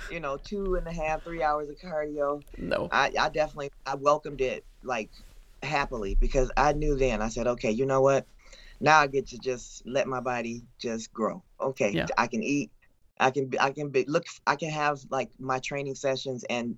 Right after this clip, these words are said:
Speaker 1: actually be happy <laughs> about 'em."
Speaker 2: Yeah. And there is, like, just,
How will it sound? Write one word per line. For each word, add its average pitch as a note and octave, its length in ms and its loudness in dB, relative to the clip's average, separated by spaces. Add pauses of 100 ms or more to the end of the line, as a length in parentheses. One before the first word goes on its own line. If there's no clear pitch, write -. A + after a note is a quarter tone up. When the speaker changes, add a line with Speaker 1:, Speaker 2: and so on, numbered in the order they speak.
Speaker 1:
actually A#2+ 320 -4
be G#2+ 260 -12
happy G#2 480 -6
<laughs> G#2 40 -14
about G2+ 380 2
'em." C3 200 4 (380)
Speaker 2:
Yeah. - 200 -2 (640)
And E3 140 6
there F#3 180 12
is, E3+ 160 8
like, D3 260 6
just, - 360 2